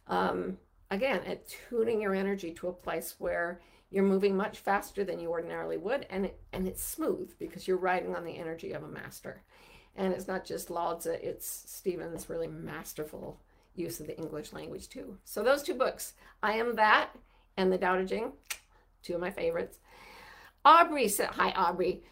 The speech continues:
She says, "I recently felt compelled to wean off an anti-anxiety med and adopt a new cat in the middle of all the craziness of helping my kids with homeschooling, remote work, pandemic life, et cetera. I've been berating myself for adding more cha-, more chaos to my life,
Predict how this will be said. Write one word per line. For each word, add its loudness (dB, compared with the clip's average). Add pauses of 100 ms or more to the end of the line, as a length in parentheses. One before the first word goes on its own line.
She -10
says, 0
"I 8
recently 2
felt 0
compelled -2
to -4
wean 2
off 4
an -2
anti-anxiety 4
med -4
and -4
adopt -2
a -6
new -2
cat -2 (160)
in 2
the 2
middle 0
of 4
all 6
the 0
craziness 0
of 0
helping -4
my -4
kids -4
with -6
homeschooling, 0 (360)
remote 6
work, 4
pandemic -2
life, 4
et -10
cetera. 0 (400)
I've 4
been 8
berating 6
myself -2
for -6
adding 4
more 2
cha-, -2 (260)
more 2
chaos 0
to -10
my -6
life, -6